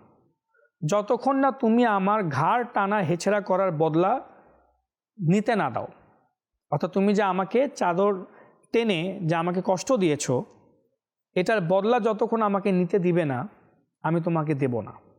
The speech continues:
তখন ওই গ্রাম্য লোকটি বলল, "আল্লাহর শপথ, আমি কখনো আপনাকে প্রতিশোধ গ্রহণ করতে দিব না।" তো প্রিয় নবী সাল্লাল্লাহু তাআলা আলাইহি ওয়া আলিহি ওয়াসাল্লাম এইরূপ তিনবার বললেন।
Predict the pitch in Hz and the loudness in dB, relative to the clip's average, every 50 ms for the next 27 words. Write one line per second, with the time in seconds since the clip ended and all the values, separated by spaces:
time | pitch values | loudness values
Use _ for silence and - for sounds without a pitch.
0 | _ _ _ _ _ _ _ _ _ _ _ _ _ _ _ _ _ _ _ _ | _ _ _ _ _ _ _ _ _ _ _ _ _ _ _ _ _ _ _ _
1 | _ - - 214 - - 285 269 262 254 214 180 202 196 196 202 214 226 247 240 | _ -2 -2 -2 0 0 0 2 2 2 2 2 0 0 0 0 0 0 0 0
2 | 226 214 - - - 214 175 180 180 185 196 202 190 180 185 196 208 214 208 220 | 0 -2 -2 -2 -2 0 2 4 2 4 2 2 2 2 2 2 4 4 2 0
3 | 196 - - 208 185 196 226 202 196 190 196 202 196 220 196 190 - 233 240 240 | 0 0 -2 -4 0 0 0 0 0 0 0 0 0 0 -2 -2 0 -2 0 2
4 | 233 208 196 - 208 196 185 208 190 - - 175 175 190 175 - 214 208 185 175 | 2 0 0 0 -2 -2 -2 -2 -2 0 0 0 0 0 -2 2 2 0 0 2
5 | 165 180 170 156 170 180 170 180 160 151 - 151 135 131 123 120 110 104 - - | 2 2 2 2 2 0 0 -2 -2 0 0 0 0 0 0 -2 -6 -8 -12 -14
6 | - _ _ _ _ _ _ _ _ _ _ _ _ _ _ - - _ - 208 | -18 _ _ _ _ _ _ _ _ _ _ _ _ _ _ -20 -16 _ -4 -4
7 | 165 - 226 233 254 247 247 233 220 277 - 233 220 214 208 202 208 196 208 220 | 0 2 2 2 2 2 2 2 2 2 0 0 0 2 2 2 2 2 0 0
8 | - 208 190 190 196 202 190 175 175 190 190 190 196 180 175 170 180 180 175 175 | 0 0 0 2 2 2 2 2 2 2 4 4 4 2 2 2 2 2 4 2
9 | 170 - - 165 147 151 175 185 196 196 - 190 202 208 233 226 - - 240 240 | 2 0 0 0 2 2 2 2 0 0 0 0 2 2 0 -2 -2 0 2 2
10 | 240 226 208 202 190 175 156 147 143 131 131 143 185 262 | 4 4 2 2 2 2 2 2 2 4 2 2 2 0